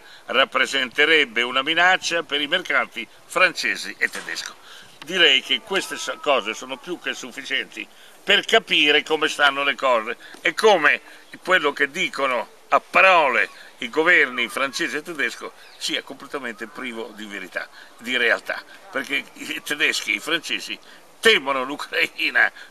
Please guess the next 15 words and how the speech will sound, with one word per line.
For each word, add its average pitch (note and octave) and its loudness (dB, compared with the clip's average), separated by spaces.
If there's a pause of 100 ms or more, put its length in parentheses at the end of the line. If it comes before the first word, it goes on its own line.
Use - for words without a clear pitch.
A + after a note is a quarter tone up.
più G3 -6
di D3+ -4
quanto D3+ 2
non C3 -6
possano B2 -2
temere A#2 -2
la G#2 -2
Russia. F#2+ -10 (460)
E G3 2
questo D3 2
per B2+ -6
quanto D3 0
riguarda A#2+ 2 (280)
un D3 -4
aspetto. - -2